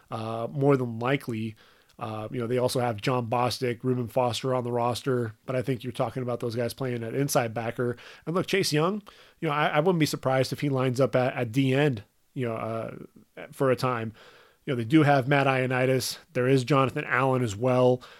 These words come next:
but, uh, there isn't a ton of depth at that defensive end position. So you could potentially see Chase Young, Montez Sweat, Ryan Kerrigan all on the field at the same time,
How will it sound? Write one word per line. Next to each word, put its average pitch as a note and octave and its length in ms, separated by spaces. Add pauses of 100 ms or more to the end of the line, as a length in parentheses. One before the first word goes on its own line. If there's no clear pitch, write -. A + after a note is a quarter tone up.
(160)
but, A2+ 260
uh, A#2+ 140
there C3+ 140
isn't E3 180
a D3 60
ton D3+ 180
of A#2+ 160
depth B2+ 300
at B2+ 100
that B2 140
defensive A#2+ 400
end F#3 160
position. B2+ 400
So C#3 140
you C#3+ 120
could D3+ 280
potentially F#3+ 420
see D#3+ 200
Chase E3 380
Young, D3 360
Montez C#3+ 420
Sweat, C#3 260
Ryan C#3 280
Kerrigan C3+ 440 (120)
all D3+ 200
on D3+ 120
the C3 40
field C#3 260
at C#3+ 100
the C#3 40
same C3 300
time, C3+ 420